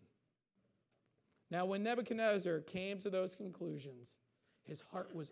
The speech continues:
open. His heart was open and ready to see himself correctly. So let's look and see what happens. "At the same time, my reason returned to me.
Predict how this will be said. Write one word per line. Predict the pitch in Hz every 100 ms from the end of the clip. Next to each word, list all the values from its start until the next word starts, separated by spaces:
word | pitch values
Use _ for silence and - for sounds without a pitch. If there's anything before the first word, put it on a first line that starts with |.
| -
open. | 156 151 127 101 - _ _ _ _ - -
His | 196 190
heart | 220 233
was | 208 202 -
open | 220 247 175 160 151 - -
and | 185 180 165 165 165
ready | 214 240 233 180 160 151 - _ _ _ -
to | 185
see | - - 220 190
himself | 185 175 - - - 202 185 180
correctly. | - 156 135 127 - 113 - - _ _ _
So | - 180
let's | 175 185
look | 180
and | 185 160
see | 185
what | 165
happens. | 175 190 139 131 - _ _ _ _ _ _ _ _ _ _ _ _ _ _ _ _ _ _ _ _ _ -
"At | 180
the | 185
same | 180 233 247 240
time, | 226 208 170 165 - _ _ -
my | 170
reason | 170 190 196 190
returned | 190 - 156 147
to | -
me. | 143 131